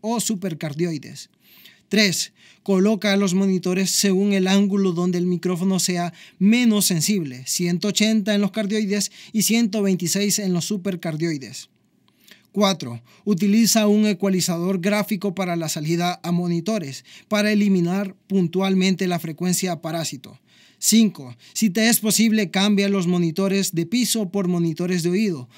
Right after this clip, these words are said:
Así evitas feedback y la contaminación en el escenario. Seis,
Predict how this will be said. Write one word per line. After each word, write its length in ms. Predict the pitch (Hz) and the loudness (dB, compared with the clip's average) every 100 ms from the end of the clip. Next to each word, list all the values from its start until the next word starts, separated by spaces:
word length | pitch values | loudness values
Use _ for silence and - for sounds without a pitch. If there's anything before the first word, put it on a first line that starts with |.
| - | -16
Así 280 | - 165 220 | -2 0 2
evitas 360 | 196 190 165 - | 0 -2 -4 -4
feedback 500 | 240 226 214 214 - | -2 -2 -2 -4 -6
y 120 | 208 | -2
la 140 | 190 175 | -2 -2
contaminación 800 | 185 165 165 160 151 - 156 156 | -4 -2 -4 -4 -4 -4 -4 -4
en 140 | 160 | -4
el 120 | 160 | -4
escenario. 500 | 151 175 202 160 117 _ _ _ _ _ _ _ _ - | -4 -2 -2 -2 -8 _ _ _ _ _ _ _ _ -6
Seis, 580 | - 220 185 160 - | 2 2 2 -2 -8